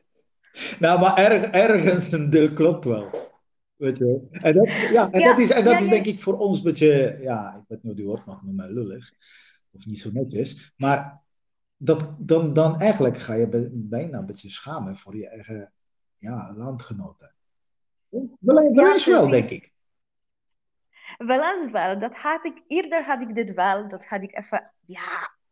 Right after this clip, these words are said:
Speaker 2: hoe kan
Speaker 1: Ja.
Speaker 2: dat?" Of als iemand weet dat ik ben Pools, begint tegen mij slechte woorden praten in de
Speaker 1: Ja.
Speaker 2: Pools. Dus d-, dat, dat krijg je ook.
Speaker 1: Ja.
Speaker 2: Maar ik denk dat dit komt door dat ze zien ook s-,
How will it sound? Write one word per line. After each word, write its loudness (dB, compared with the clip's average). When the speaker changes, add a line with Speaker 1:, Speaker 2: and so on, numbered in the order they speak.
Speaker 2:
hoe -16
kan -4
Speaker 1:
Ja. 0
Speaker 2:
dat?" -14
Of -4
als -6
iemand -2
weet -2
dat -4
ik -8
ben -8
Pools, -2
begint -8
tegen -2
mij -2
slechte -10
woorden -10
praten -10
in -14
de -10
Speaker 1:
Ja. -16
Speaker 2:
Pools. -4
Dus -12
d-, -12
dat, -4
dat -10
krijg -8
je -12
ook. -8
Speaker 1:
Ja. -20
Speaker 2:
Maar -6
ik -8
denk -2
dat -4
dit -14
komt -4
door -2
dat -8
ze -6
zien -8
ook -2
s-, -20